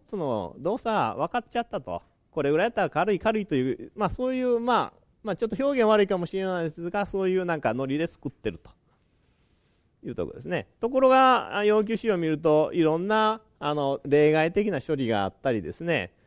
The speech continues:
そもそも要求仕様が曖昧なところ、例えば、ミルクモードで沸騰、えー、沸騰完了すると百度で保温するのとか、沸騰中に沸騰中断をしたら保温にする、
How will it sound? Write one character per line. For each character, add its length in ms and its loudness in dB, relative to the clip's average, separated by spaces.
そ 180 -8
も 140 0
そ 120 -8
も 120 -2
要 180 -2
求 160 -8
仕 140 -8
様 180 2
が 300 2
曖 260 0
昧 180 -4
な 120 -2
と 100 -6
こ 140 -2
ろ、 180 -2
例 80 4
え 60 4
ば、 260 4
ミ 100 -4
ル 100 -2
ク 80 -6
モ 200 2
ー 20 2
ド 100 2
で 360 0
沸 120 -8
騰、 240 0
え 240 -2
ー、 20 -4
沸 100 -12
騰 200 -6
完 160 -2
了 100 0
す 80 -10
る 100 -6
と 120 -2
百 260 -6
度 100 0
で 120 -4
保 200 -6
温 80 -4
す 120 -12
る 100 -2
の 140 2
と 180 -18
か、 160 -20
沸 100 -2
騰 260 2
中 180 -2
に 100 -2
沸 100 -4
騰 180 -2
中 220 -2
断 220 0
を 60 -2
し 80 -12
た 100 2
ら 80 4
保 160 -2
温 100 -4
に 120 -6
す 100 -16
る、 260 -4